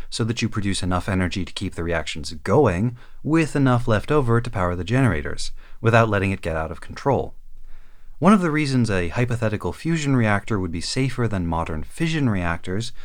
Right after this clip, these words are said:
is that a fusion reactor would rely on both a steady drip feed of fuel and energy pumped in from outside the reactor in order to trigger ignition, either of which could be stopped at the first sign of trouble.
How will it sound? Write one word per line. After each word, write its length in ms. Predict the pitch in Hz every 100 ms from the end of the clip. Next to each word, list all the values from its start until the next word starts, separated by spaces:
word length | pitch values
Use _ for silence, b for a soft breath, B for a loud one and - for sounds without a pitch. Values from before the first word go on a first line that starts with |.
| b b 127
is 160 | 117
that 140 | 123 120 - - - -
a 60 | 110
fusion 400 | 151 170 - 131
reactor 340 | 104 98 107
would 160 | 92 87
rely 440 | 90 107 113 107
on 260 | 92 92 92
both 240 | 95 90
a 140 | 85
steady 460 | 82 - 117 113 110
drip 280 | - 110 123
feed 320 | - 110 98
of 100 | 82
fuel 540 | - 160 143 110 117 B B B 170
and 400 | 165 147 147 -
energy 360 | 123 123 117 120
pumped 320 | 110 104 98
in 180 | 95 90
from 160 | 92
outside 440 | 87 107 - 92 85
the 100 | 85
reactor 560 | 98 143 143 120 117 B B -
in 120 | 147
order 200 | 131 120
to 140 | 117
trigger 320 | 127 98 82 80
ignition, 500 | 85 117 - 73 - b b b b -
either 320 | 160 190 165
of 140 | 131 123
which 180 | 117
could 160 | - 104
be 80 | 98
stopped 460 | - 107 120 -
at 160 | - -
the 40 |
first 300 | - 110 101
sign 220 | - 87 82
of 80 |
trouble. 360 | - 117 76